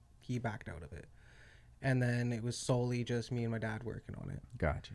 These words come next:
Speaker 1: And over that, he's been a, he's been a huge help because when I was younger, I'd, I was very nervous. Like, when it would come to, like, s-, when I was seventeen, I wouldn't be able to sit here and have this podcast. I'd be sitting here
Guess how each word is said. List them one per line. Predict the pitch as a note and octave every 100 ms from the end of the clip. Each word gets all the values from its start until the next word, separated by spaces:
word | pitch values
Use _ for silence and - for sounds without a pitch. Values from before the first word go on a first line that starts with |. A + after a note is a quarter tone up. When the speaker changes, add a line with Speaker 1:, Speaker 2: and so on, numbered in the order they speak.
| - - - -
Speaker 1:
And | A#2+ A2 A2 G#2+
over | F#2 A#2 A2+ A#2
that, | A#2+ B2 B2
he's | C3+ C3
been | C#3+
a, | C#3
he's | B2+ C#3+
been | D3+
a |
huge | C#3 C#3 B2
help | A#2+ A#2 A#2
because | - A#2+ A2 G#2 -
when | - C#3
I |
was | E3 C3
younger, | A#2+ A#2 A#2
I'd, | B2+ C3 B2+ -
I | D3
was | D3+
very | C3+ C3
nervous. | A#2 A#2 C#3+ D3 - - - C#3+
Like, | C3
when | C3
it |
would | B2+
come | D#3 B2+
to, |
like, | A#2+ B2+ - - - - - - - - - - - -
s-, | - -
when | C#3
I | B2+
was | C#3
seventeen, | C#3+ C#3+ C#3+
I | B2
wouldn't | A#2+ A#2+
be | A2+
able | G#2+ G#2
to | G2+
sit | -
here | A2+
and | G#2+
have | G#2+
this | -
podcast. | - - G2+ - A#2
I'd |
be | A2+
sitting | G#2+ G#2
here | A2+